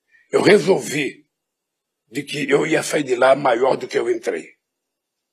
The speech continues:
E quem tinha me condenado ia ficar menor do que era quando me condenou.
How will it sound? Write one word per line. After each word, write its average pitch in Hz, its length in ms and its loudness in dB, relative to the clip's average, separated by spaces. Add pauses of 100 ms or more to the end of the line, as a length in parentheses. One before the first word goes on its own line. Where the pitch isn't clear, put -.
(400)
E 139 80 -6
quem 147 220 -2
tinha 175 240 4
me 156 120 -2
condenado 127 600 -2
ia 131 80 0
ficar 135 360 -4
menor 123 520 0 (720)
do 135 200 -6
que 143 180 -2
era 131 260 2
quando 127 280 -6
me 120 100 -10
condenou. - 480 -8